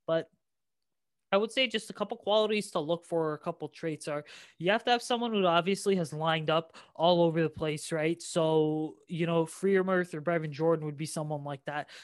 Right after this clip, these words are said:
But then they also have to be able to, like, consistently separate and then separate well. And so those are, like, the two biggest things, I think. And they ha-, also have to have solid hands and be good route runners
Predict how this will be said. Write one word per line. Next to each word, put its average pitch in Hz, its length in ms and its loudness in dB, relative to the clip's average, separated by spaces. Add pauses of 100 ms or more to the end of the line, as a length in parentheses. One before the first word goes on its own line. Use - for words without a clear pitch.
(140)
But 170 140 -2
then 214 140 2
they 196 100 4
also 226 240 2
have 262 140 0
to 262 80 -6
be 220 140 2
able 214 200 2
to, 208 140 -4
like, 175 180 2
consistently 165 640 -8
separate 202 600 0
and 180 120 -2
then 180 140 0
separate 180 560 0
well. 139 560 -2 (280)
And 175 360 0
so 180 320 4
those 196 340 4
are, 226 120 2
like, 214 180 2
the 196 80 2
two 202 220 0
biggest 170 340 -2
things, 175 260 -4
I 156 80 -2
think. 170 240 -8
And 175 120 -6
they 190 60 0
ha-, 233 180 0
also 226 320 -4
have 220 140 0
to - 40 -20
have 180 220 0
solid 160 360 0
hands 156 280 -6
and 143 100 -12
be 156 140 -6
good 143 180 -8
route 143 240 -6
runners 139 420 -14